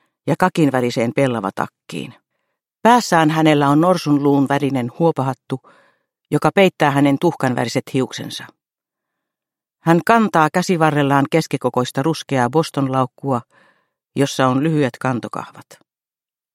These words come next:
Nainen on oikeasti kuusikymmentäviisivuotias, mutta kasvoryppyjen määrä ja syvyys saavat hänet näyttämään lähes kahdeksankymppiseltä.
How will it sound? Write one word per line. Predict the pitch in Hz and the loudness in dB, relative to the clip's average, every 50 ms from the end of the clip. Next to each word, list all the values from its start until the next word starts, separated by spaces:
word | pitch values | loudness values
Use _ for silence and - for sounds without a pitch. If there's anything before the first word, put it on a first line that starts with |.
| _ _ _ _ | _ _ _ _
Nainen | - 175 190 202 202 185 175 156 156 | 0 4 4 6 6 6 4 4 4
on | 165 160 156 | 4 2 4
oikeasti | - 185 180 156 - 143 - - 143 - | 4 2 2 2 0 -4 -4 -6 -12 -4
kuusikymmentäviisivuotias, | - 165 165 151 147 - 147 135 131 135 135 135 165 160 147 - 131 127 135 131 127 - 131 131 123 - - - _ _ _ _ _ _ _ _ _ _ _ _ _ _ _ _ | -2 -2 0 0 -2 -4 -4 -4 -4 -4 -4 -2 -2 -2 -2 -2 -4 -4 -4 -4 -4 -4 -4 -4 -4 -6 -12 -16 _ _ _ _ _ _ _ _ _ _ _ _ _ _ _ _
mutta | - 156 - - 151 - | -2 -2 0 0 -4 -2
kasvoryppyjen | - 190 185 - - 147 143 143 131 - _ _ 143 147 143 139 | -2 -2 -2 -2 -2 -2 -2 -2 -2 -4 _ _ 0 0 2 4
määrä | 151 156 175 175 156 143 131 131 123 - - _ | 4 2 2 2 0 0 0 -4 -6 -8 -10 _
ja | 131 139 | -8 -4
syvyys | - 190 175 147 151 143 131 123 - | -4 -4 -4 -2 -2 -4 -4 -4 -4
saavat | - 139 131 123 127 - | -2 -2 -2 -2 -4 -6
hänet | - 135 135 123 - | -4 -4 -4 -2 -2
näyttämään | 156 151 135 - _ - 123 123 123 120 120 | -2 -2 -2 -2 _ -6 -4 -4 -4 -4 -4
lähes | 123 131 123 123 - | -4 -6 -6 -8 -6
kahdeksankymppiseltä. | - 156 147 135 117 - - 135 143 151 - 123 117 - _ - - - - - - _ - | -6 -4 -2 -2 -4 -6 -8 -10 -8 -8 -8 -10 -10 -10 _ -16 -16 -14 -14 -16 -18 _ -20